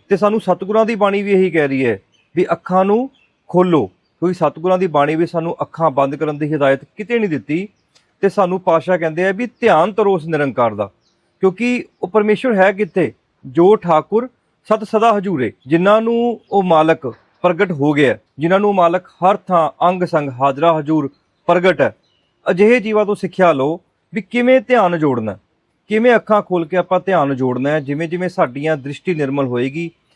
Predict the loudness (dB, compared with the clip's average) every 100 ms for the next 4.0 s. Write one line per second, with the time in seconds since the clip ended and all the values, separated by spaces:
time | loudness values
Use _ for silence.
0 | _ -2 -2 0 0 2 2 0 -4 _
1 | _ -12 -6 0 2 2 2 2 2 0
2 | -8 -6 -6 0 2 2 -2 -8 -2 0
3 | 0 -2 -2 0 0 0 -2 -6 -6